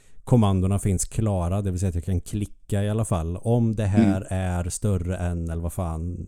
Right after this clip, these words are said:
Speaker 1: det nu kan vara, så händer det här. Att man kan bara välja det i en meny.
Speaker 2: Mm.
Speaker 1: Man kan börja där i alla fall.
Speaker 2: Ja.
Speaker 1: Så att då kände jag att nej, det här är ingenting för mig. Hålla på att göra kretskort till någon, eh, övervakningskamera som ska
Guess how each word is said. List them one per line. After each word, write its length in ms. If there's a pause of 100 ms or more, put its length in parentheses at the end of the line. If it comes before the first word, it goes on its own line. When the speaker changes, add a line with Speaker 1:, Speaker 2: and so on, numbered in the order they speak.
Speaker 1:
det 80
nu 120
kan 160
vara, 200 (280)
så 160
händer 340
det 100
här. 280
Att 120
man 120
kan 160
bara 140
välja 360
det 100
i 40
en 140
meny. 380 (500)
Speaker 2:
Mm. 180
Speaker 1:
Man 120
kan 180
börja 340
där 220
i 40
alla 180
fall. 320 (540)
Speaker 2:
Ja. 240 (680)
Speaker 1:
Så 120
att 120
då 180
kände 240
jag 60
att 200
nej, 140 (200)
det 100
här 100
är 40
ingenting 360
för 120
mig. 320 (420)
Hålla 220
på 160
att 60
göra 260
kretskort 840
till 140
någon, 260 (1200)
eh, 460 (540)
övervakningskamera 1500
som 180
ska 540